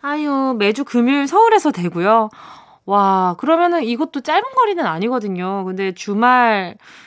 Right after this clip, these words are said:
주말에 또 쉴 수도 있는데 이렇게 아드님 보고 싶으셔가지고 내려가는 거 보니까 아드님이 엄청 좋아하겠다. 주말 엄청 기다릴 것 같아요, 아, 아드님이.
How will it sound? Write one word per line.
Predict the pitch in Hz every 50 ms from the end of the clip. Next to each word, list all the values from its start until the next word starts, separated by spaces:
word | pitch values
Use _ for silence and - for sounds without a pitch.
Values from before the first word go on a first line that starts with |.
| _ _ _
주말에 | - - 214 214 233 233 233 233
또 | 233 233
쉴 | 220 - 349 359
수도 | 339 - 339 - 285
있는데 | 226 202 208 233 233 220 202 190 190 190 190 190 190
이렇게 | 185 180 190 - - 190
아드님 | 165 156 165 185 208 208 202 196
보고 | 190 180 185 196
싶으셔가지고 | - _ - - 208 202 208 190 185 190 185 185 185 185
내려가는 | 175 165 160 160 175 180 190 190 196 190
거 | 202
보니까 | 185 190 170 165 165 - - 226 226 233 226 202 185 - - - - - -
아드님이 | - 160 165 180 208 214 214 202 196
엄청 | 190 220 311 349 - 480 359
좋아하겠다. | - 190 180 175 170 - 165 - - 165 156 156 160 170
주말 | - 254 285 330 339 294
엄청 | 220 214 262 302 466 480 403
기다릴 | 277 190 226 240 240 247
것 | - 233 220
같아요, | 196 180 - 190 180 170 180 208 233
아, | 220 185 165 156 156
아드님이. | 165 170 196 190 180 170 180 226 269 254 185 170 180